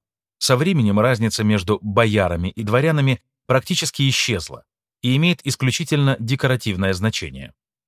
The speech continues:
Сегодня почти все, кто владеет крупными состояниями в России, находятся в полной и прямой зависимости от правящего политического клана, являются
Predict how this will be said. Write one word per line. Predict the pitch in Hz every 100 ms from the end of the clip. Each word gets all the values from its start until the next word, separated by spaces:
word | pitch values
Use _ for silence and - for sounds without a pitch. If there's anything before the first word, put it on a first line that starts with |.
| _
Сегодня | - 123 117 107
почти | 107 104 -
все, | 104 120
кто | - 104
владеет | 101 98 101 92
крупными | 117 107 101 95
состояниями | - - 107 101 95 95 95
в | 95
России, | 98 - 143 123 - _ _
находятся | 104 110 151 131 -
в | 117
полной | - 120 131 139 135
и | -
прямой | 113 113 107 110
зависимости | 98 101 107 - 113 104 - -
от | 113
правящего | - 104 98 98 110 107
политического | 104 98 95 - - 110 110
клана, | - 107 80 67 _ _ _ -
являются | 107 127 165 143 - 131